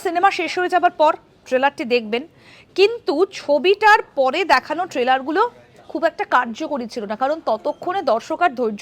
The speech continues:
ধরে বসে থাকতে পারতেন না, তারা উঠে যেতেন। তাই সেই সময় থেকেই সিদ্ধান্ত হয় যে ট্রেলার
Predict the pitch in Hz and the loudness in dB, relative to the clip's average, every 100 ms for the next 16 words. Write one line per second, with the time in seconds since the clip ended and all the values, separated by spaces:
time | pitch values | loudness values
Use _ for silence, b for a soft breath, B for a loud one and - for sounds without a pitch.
0 | 262 339 285 240 - 254 220 - 214 190 | -4 -4 -4 -6 -6 -8 -6 -8 -4 -4
1 | - 185 190 277 339 233 - 185 175 156 | -4 -12 -10 -4 -4 -4 -8 -10 -10 -14
2 | - - b b b b _ 277 - 294 | -16 -20 b b b b _ -2 -2 -4
3 | 359 - 440 427 403 427 381 330 247 294 | -4 -4 -2 -2 -2 -4 -4 -6 -6 -6
4 | 269 254 330 453 B B B B - 269 | -4 0 0 -2 B B B B -8 -6
5 | 294 285 320 392 233 | -6 -2 2 4 2